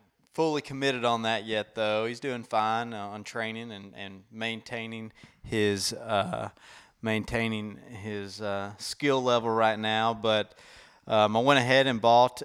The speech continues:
a, uh, puppy this past fall. So I have a, a nine-month-old puppy that I'm, I'm training up right now, and, um,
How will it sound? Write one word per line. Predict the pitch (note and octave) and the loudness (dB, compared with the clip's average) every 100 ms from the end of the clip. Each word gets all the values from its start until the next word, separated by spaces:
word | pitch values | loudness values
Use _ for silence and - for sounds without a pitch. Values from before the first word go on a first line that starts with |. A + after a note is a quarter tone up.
| - | -6
a, | A#2+ A2+ A2+ A2+ | 0 0 0 0
uh, | A2 G#2+ G#2 | 2 2 0
puppy | - E3 - B2+ C3 | -2 -2 -2 -4 -4
this | A#2 - | -6 -6
past | - A#2 G#2+ - - _ - _ - _ | -2 -2 -2 -8 -14 _ -20 _ -20 _
fall. | - - A#2+ A#2 B2+ | -6 2 4 4 2
So | - A2+ | 0 -2
I | G#2+ | 0
have | G#2+ G#2+ | 0 0
a, | G#2 G2 | -2 -4
a | G#2 | -8
nine-month-old | G2 G#2+ B2 C3+ A#2+ A2 G#2+ A2+ A2 A2 A2 _ _ _ _ - | -4 2 2 2 -2 -4 -4 -4 -2 -4 -8 _ _ _ _ -4
puppy | C#3 C3 A#2 A#2 A#2+ | -2 -2 -4 -4 -6
that | A2+ G#2 G2 - - - _ _ - | -4 -4 -4 -6 -16 -20 _ _ -12
I'm, | G#2+ G2+ G2+ - | -10 -10 -12 -16
I'm | C3+ A2+ G#2+ G#2 _ _ - | -16 -14 -14 -18 _ _ -8
training | D3+ D3 C3 B2+ | -4 -2 0 0
up | B2 C#3 | 0 2
right | B2 A2+ | 0 0
now, | A#2 A#2 B2+ B2 | 0 0 0 0
and, | A2 G#2 G2+ | -2 -6 -4
um, | G#2 G2+ G2 G2 | -2 0 0 -4